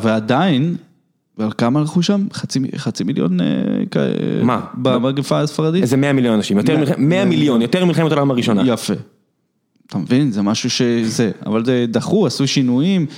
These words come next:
Speaker 1: לא עשו שינויים, עמדו בזה. אה, אני חושב שבתכלס, קראתי משהו מעניין שכתבו בניו יורק טיימס אתמול, אה, הכדורגל יכול להפסיק בגלל הקורונה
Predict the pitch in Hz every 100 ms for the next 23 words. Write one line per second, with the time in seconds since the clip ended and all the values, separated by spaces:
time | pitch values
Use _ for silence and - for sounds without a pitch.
0 | - - 110 147 - 160 156 143 131 113
1 | 110 143 170 139 139 131 - - - _
2 | 104 113 113 107 127 147 170 180 185 -
3 | 127 117 - 160 - 262 277 - - -
4 | - - - - - _ _ _ _ _
5 | _ _ - 151 165 180 160 - 147 139
6 | 151 147 143 143 143 135 143 139 127 139
7 | 135 113 - 147 151 151 143 - _ _
8 | _ _ - - 120 120 117 113 113 110
9 | 104 - - _ _ _ _ _ _ -
10 | - _ _ _ _ _ 135 151 131 131
11 | 165 214 165 127 156 160 120 - 117 98
12 | 107 104 101 - 101 104 135